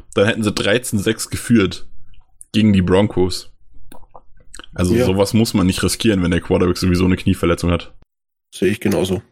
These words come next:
Speaker 2: Definitiv. Also das war echt nicht notwendig. Also da wieder sich vielleicht dann doch einmal denken, okay, ja, lassen wir ihn gegen die Packers noch auf der Bank sitzen, eventuell dann nächste Woche, wenn es ihm besser geht.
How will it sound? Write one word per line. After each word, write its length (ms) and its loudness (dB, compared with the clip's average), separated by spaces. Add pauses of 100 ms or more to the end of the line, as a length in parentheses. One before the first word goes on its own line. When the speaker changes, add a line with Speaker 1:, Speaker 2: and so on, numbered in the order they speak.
(340)
Speaker 2:
Definitiv. 440 0
Also 160 0
das 100 -2
war 180 -2 (400)
echt 280 0
nicht 160 -2
notwendig. 560 0 (360)
Also 200 2
da 160 0
wieder 120 2
sich 160 -4
vielleicht 280 0
dann 100 0
doch 180 0
einmal 280 2
denken, 280 -2
okay, 300 0
ja, 240 0 (720)
lassen 340 2
wir 240 4
ihn 120 2
gegen 160 -2
die 80 -2
Packers 360 -4
noch 140 -2
auf 80 -8
der 80 -2
Bank 240 -2
sitzen, 400 0
eventuell 360 2
dann 140 0
nächste 320 -2
Woche, 240 -2
wenn 80 0
es 100 -6
ihm 60 0
besser 300 -2
geht. 260 -8